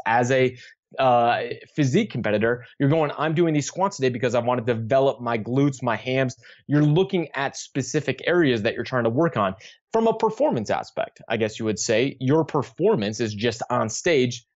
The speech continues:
not necessarily in the weight room or on a field of play. So when we're looking at those things, first one,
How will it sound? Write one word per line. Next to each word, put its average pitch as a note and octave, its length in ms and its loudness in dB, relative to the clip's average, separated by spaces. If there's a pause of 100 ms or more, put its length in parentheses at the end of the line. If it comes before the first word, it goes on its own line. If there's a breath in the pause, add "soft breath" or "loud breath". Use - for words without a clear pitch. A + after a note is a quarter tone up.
(100)
not A#2+ 240 -2
necessarily A2+ 560 -2
in G#2+ 60 0
the A2 80 2
weight G2+ 200 0
room G#2 140 -2
or G2+ 140 2
on F#2+ 100 0
a G2 40 -6
field G#2 440 2 (220 loud breath)
of G2+ 180 -2
play. - 280 0 (560 loud breath)
So D#3 260 2
when D3+ 300 -4
we're F#3 100 2
looking G#3+ 260 0
at C#3+ 200 -6
those B2+ 320 -4
things, A2 260 -8 (400)
first F3 240 -2
one, D#3+ 280 -2